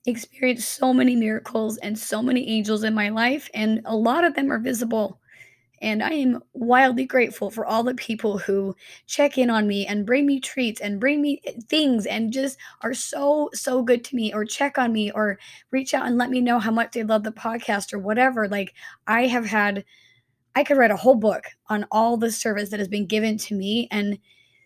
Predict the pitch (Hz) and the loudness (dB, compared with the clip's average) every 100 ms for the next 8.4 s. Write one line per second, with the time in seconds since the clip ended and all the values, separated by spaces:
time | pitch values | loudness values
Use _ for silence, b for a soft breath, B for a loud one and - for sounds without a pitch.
0 | b - 269 262 294 294 269 214 233 262 | b -2 0 2 0 0 0 2 0 0
1 | 254 202 - 202 208 - 220 - 196 - | -2 -2 0 -6 -4 -4 -4 -4 -4 0
2 | 240 233 214 196 - _ b b b b | 2 2 0 0 -2 _ b b b b
3 | - 233 220 220 269 277 240 226 226 214 | -2 0 0 2 2 2 2 0 0 -2
4 | 214 220 208 190 - _ _ _ - 220 | 0 2 0 0 -8 _ _ _ -8 -4
5 | 220 - 233 214 - 233 214 202 208 196 | -2 2 2 2 2 0 0 -2 -2 -2
6 | 185 190 196 196 196 - 254 202 208 202 | -4 -4 -4 -2 -4 0 0 0 -4 -4
7 | 202 196 185 202 196 202 - 196 196 190 | -6 -6 -4 -4 -4 -8 -8 -6 -6 -6
8 | - 185 185 185 | -6 -6 -6 -8